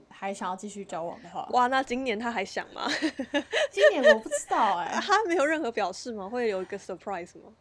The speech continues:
Speaker 1: 我有跟他说我想要几张，就是他帮我拍的照片，他可以修图完给我，但是除此之外，他可能正在保密中，或者是没有。
Speaker 2: 哇，他是一个会保密的人吗？就是制造这种惊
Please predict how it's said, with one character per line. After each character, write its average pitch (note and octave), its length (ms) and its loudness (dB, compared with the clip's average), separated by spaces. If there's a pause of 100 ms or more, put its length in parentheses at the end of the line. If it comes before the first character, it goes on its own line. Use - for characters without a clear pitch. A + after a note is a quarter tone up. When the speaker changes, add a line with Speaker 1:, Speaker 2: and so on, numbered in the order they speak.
(300)
Speaker 1:
我 F4 140 0
有 G4 80 2
跟 C#4+ 80 -2
他 C4 200 -4
说 C#4+ 180 -4
我 A3+ 200 -4
想 E3+ 240 -12
要 G#3 340 -6 (220)
几 F#3+ 220 -12
张， G3 320 -10
就 G#3+ 100 -12
是 G#3 100 -10
他 A3 180 -8
帮 G#3+ 140 -6
我 F3 60 -4
拍 F#3+ 240 -8
的 E3+ 80 -10
照 F3+ 240 -8
片， G3 180 -14
他 G3+ 140 -14
可 G#3+ 120 -10
以 F#3 80 -10
修 F#3 280 -12
图 - 220 -18
完 D#2+ 140 -14 (120)
给 - 200 -18
我， - 300 -18
但 A#3+ 100 -12
是 B3 140 -10
除 G3+ 180 -16
此 G3 200 -14
之 F3+ 180 -16
外， F#3+ 460 -6
他 A3 120 -12
可 A3+ 160 -12
能 - 440 -16
正 B3+ 160 -6
在 A#3+ 100 -2
保 A#3 240 -4
密 A3 220 -6
中， G3 260 -8
或 G3+ 120 -10
者 G3 180 -16
是 G3+ 80 -14
没 F3+ 240 -14
有。 - 120 -12 (640)
Speaker 2:
哇， G#3 720 -2 (220)
他 D#4 160 -2
是 F4+ 220 -2
一 C#4 40 -6
个 A#3 140 -6
会 A#3+ 320 -4 (160)
保 E3+ 180 -6
密 G3+ 300 -10 (160)
的 E3+ 100 -12
人 E3 240 -12
吗？ - 280 -18
就 G3+ 100 -8
是 G3+ 80 -6
制 G#3 200 -14
造 F#3 140 -6
这 F#3 140 -12
种 E3+ 140 -16
惊 - 120 -20